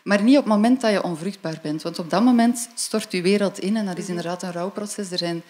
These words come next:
Speaker 1: dezelfde, ehm, statistieken over depressie als bij bijvoorbeeld mensen die een kankerdiagnose krijgen. Dus het is heel,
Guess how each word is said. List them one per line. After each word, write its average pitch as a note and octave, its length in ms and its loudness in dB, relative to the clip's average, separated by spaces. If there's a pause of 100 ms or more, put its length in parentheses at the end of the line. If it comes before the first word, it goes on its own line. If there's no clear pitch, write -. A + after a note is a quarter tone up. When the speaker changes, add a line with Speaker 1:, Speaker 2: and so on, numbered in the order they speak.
(380)
Speaker 1:
dezelfde, F#3 800 0
ehm, E3 340 -4
statistieken F3+ 640 -8
over F#3 180 -6
depressie F#3 580 -4
als D#3+ 180 -4
bij E3+ 180 0
bijvoorbeeld E3 340 -2
mensen F3 260 -6
die E3 80 -4
een D#3 80 -4
kankerdiagnose D#3 800 -6
krijgen. D#3 360 -8
Dus D#3 100 -8
het - 100 -8
is D#3+ 120 -6
heel, G#3 380 0